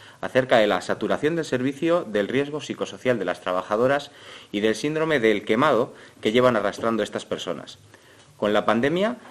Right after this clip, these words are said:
esta situación ha puesto más al límite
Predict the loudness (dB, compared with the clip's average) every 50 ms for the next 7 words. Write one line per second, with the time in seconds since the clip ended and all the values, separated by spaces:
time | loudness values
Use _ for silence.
0 | -20 -20 -8 -6 -4 -2 0 0 0 0 2 2 2 2 4 4 4 4 4 2
1 | -4 -12 -20 -20 -20 -20 -20 -20 -14 -8 -6 -2 0 0 0 2 2 2 2 2
2 | 0 0 2 4 4 4 4 4 2 2 0 -2 -4 -6 -6 -6